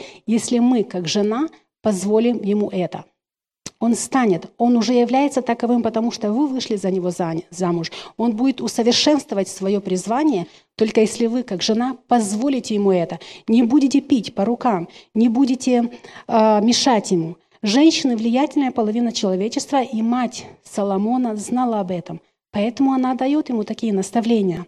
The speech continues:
Она сама была влиятельная наставница, ведь она была женой царя Давида, потому и она советует, какой должна быть будущая жена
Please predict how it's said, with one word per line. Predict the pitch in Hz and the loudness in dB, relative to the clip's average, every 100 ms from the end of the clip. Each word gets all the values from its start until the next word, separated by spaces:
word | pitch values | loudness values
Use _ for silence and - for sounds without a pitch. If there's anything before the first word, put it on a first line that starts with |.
| - - - - - | -16 -20 -18 -18 -8
Она | 220 220 240 269 | 0 4 4 2
сама | 269 - 285 320 | 0 2 6 6
была | 349 233 208 | 6 2 2
влиятельная | 208 220 185 190 185 185 | 0 0 -2 -2 -2 0
наставница, | 202 - 254 208 175 - | -2 -2 -2 0 -2 -2
ведь | 175 180 | -4 -2
она | 208 214 226 | -2 -4 -4
была | 196 214 220 | -4 -2 -4
женой | 196 202 208 185 170 247 - - | -4 2 2 2 0 -4 -10 -8
царя | - 226 202 165 - | -2 0 -2 -6 -12
Давида, | 190 233 202 160 208 339 - - - _ | -2 0 0 -2 -4 -6 -10 -20 -20 _
потому | 233 226 226 269 330 | -2 2 4 6 4
и | 285 220 | 2 -2
она | 240 247 254 | 0 0 -2
советует, | - 254 269 254 165 160 | -2 -2 0 -2 -4 -6
какой | - 214 - 269 | -6 -8 -2 -2
должна | 220 208 202 226 220 | 0 -2 -2 -2 -4
быть | 185 233 233 | -4 -6 -4
будущая | 185 185 185 196 - 196 170 | -4 -4 -4 -2 0 0 0
жена | 185 185 202 339 | 2 4 4 0